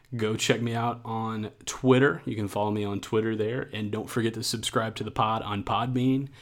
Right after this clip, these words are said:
I will say I'm working on getting it on Apple Podcasts, but their platform is really difficult. It's not user-friendly, and they offer very little support. So if anybody from Apple is listening to this,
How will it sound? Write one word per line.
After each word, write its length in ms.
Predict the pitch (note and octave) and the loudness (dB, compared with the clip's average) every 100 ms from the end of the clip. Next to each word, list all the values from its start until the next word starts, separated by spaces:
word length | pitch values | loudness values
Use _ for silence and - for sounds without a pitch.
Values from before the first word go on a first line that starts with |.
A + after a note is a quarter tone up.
| - - G#2+ | -20 -12 -6
I 60 | |
will 120 | G2+ | -6
say 380 | G2 - A#2 D3 | -2 0 0 0
I'm 340 | E2 G#2 G#2 G#2 | -2 -4 -4 -2
working 400 | G#2 B2+ C3 A2 | -2 0 0 0
on 220 | G#2 G2+ | -2 -2
getting 260 | G#2 A2+ | 0 0
it 160 | A2+ A2 | -2 -4
on 160 | G#2 G2+ | -8 -10
Apple 300 | G2 A2 G2+ | -10 -10 -6
Podcasts, 800 | G#2+ G2+ - A#2 A#2+ A#2+ - - - - - - | -4 -4 -4 -4 -4 -6 -10 -12 -20 -20 -16 -10
but 100 | F#2 | -6
their 160 | F#2+ | -6
platform 600 | F#2 - G#2 - B2+ A2+ | -4 -2 -2 -2 0 0
is 100 | G#2+ | 0
really 220 | G2 G#2 G2 | 0 0 2
difficult. 560 | G#2+ - - - - - | 0 -2 -8 -12 -14 -16
It's 220 | G2+ G2+ A2 | -14 -10 -8
not 220 | G#2+ - | -8 -6
user-friendly, 840 | G#2+ A2 G#2+ - A2 A#2 C3 D3+ - - - - - | -4 -2 -2 -2 0 0 0 -2 -10 -20 -20 -20 -10
and 120 | G2+ | -6
they 120 | G2 G2 | -4 -4
offer 340 | G#2+ A2 A#2 | -6 -4 -4
very 420 | G2 G2+ G#2 A2+ A2 | -4 -2 0 0 0
little 300 | G#2 A2+ G#2+ | 0 0 0
support. 580 | - - A2+ A2+ C3 | -2 -4 -2 -2 -2
So 100 | - | -2
if 120 | G#2+ A2+ | -4 -4
anybody 360 | G#2 G#2 G2+ | -4 -4 -6
from 220 | G2+ G#2+ | -4 -6
Apple 380 | - G2+ - G#2 | -4 -6 -4 -6
is 160 | G2 G2 | -6 -4
listening 380 | G#2 - A#2+ A#2+ | -4 0 2 2
to 60 | |
this, 480 | A#2 C3+ C#3+ - - | 2 0 0 -6 -10